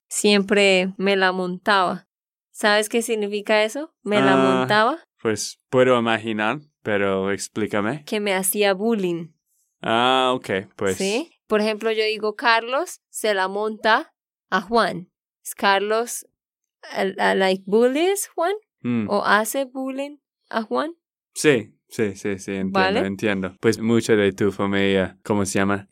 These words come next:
Speaker 2: Se
Speaker 1: Te
Speaker 2: la
Speaker 1: la, mucha de tu familia te la monta.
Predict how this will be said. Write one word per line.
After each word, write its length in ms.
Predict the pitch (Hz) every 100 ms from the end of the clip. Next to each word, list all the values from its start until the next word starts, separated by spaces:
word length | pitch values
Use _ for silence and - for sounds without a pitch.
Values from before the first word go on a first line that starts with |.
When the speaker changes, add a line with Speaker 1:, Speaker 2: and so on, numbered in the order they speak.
| _
Speaker 2:
Se 600 | - 123 110 107 98 - _ _
Speaker 1:
Te 180 | 240 226
Speaker 2:
la 140 | 208
Speaker 1:
la, 220 | 190 - _
mucha 680 | 214 233 262 254 - 247 254
de 200 | - 208 208
tu 180 | 214
familia 580 | 202 202 196 196 202 202
te 340 | 208 - 196 185
la 200 | 175 175
monta. 640 | 180 190 165 160 185